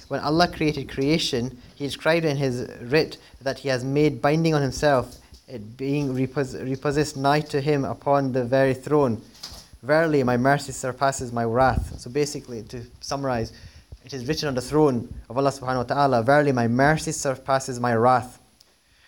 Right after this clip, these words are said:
So there is divine mercy and there is divine wrath, the former being Allah's infinite beauty, Jamal,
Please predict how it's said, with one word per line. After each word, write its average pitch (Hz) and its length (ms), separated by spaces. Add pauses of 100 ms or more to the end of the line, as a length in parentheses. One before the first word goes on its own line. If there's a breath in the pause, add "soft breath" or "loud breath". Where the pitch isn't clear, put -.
So 151 120
there 147 140
is 143 80
divine 151 340
mercy 151 520
and 127 200
there 135 80
is 127 80
divine 135 320
wrath, 135 520
the 120 80
former 160 280
being 139 260
Allah's 135 280
infinite 139 480
beauty, 151 360
Jamal, 139 440